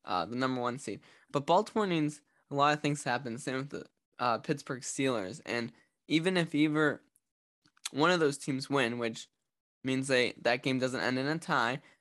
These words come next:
they still need other teams to, uh, go their own,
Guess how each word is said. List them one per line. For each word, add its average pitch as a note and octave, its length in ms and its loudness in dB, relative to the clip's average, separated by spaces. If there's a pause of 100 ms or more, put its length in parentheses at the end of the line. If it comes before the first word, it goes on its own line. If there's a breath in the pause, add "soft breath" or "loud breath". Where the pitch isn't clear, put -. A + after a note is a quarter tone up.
(200 soft breath)
they D3 80 2
still F#3 240 -2
need F3+ 180 2
other D3+ 260 4
teams D3 400 -2
to, C3+ 380 0
uh, A#2 180 4 (400 loud breath)
go C#3+ 180 4
their C3+ 220 2
own, B2 440 0